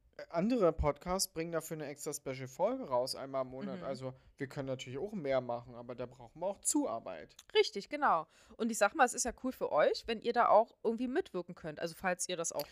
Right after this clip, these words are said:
Speaker 2: cool
Speaker 1: Ja,
Speaker 2: findet.
Speaker 1: ein interaktiver Podcast.
Speaker 2: Richtig. Ähm,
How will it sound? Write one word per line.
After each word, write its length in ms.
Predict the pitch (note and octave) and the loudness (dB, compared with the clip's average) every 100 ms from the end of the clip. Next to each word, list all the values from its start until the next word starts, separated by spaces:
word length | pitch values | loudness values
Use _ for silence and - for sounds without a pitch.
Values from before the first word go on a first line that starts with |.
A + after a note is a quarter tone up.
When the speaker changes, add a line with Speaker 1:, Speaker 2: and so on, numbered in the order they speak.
| - | 0
Speaker 2:
cool 100 | G#3+ | 2
Speaker 1:
Ja, 60 | A#3 | 6
Speaker 2:
findet. 360 | E4+ E3+ D3 | 6 4 0
Speaker 1:
ein 60 | D#3 | -4
interaktiver 680 | D3 D#3+ E3 - C#3 C3+ E3+ | -2 -2 -2 -6 -8 -6 -6
Podcast. 760 | - D3+ - C3+ A2 A2 - F#4 | -6 -10 -10 -6 -4 -4 -4 -2
Speaker 2:
Richtig. 540 | A#4+ - C#3 - - _ _ _ _ - - - _ _ _ _ - | -2 -4 -12 -14 -20 _ _ _ _ -18 -18 -18 _ _ _ _ 6
Ähm, 880 | B3+ C4 B3+ C4 B3+ B3+ B3+ B3+ | 8 6 0 -8 -12 -12 -14 -16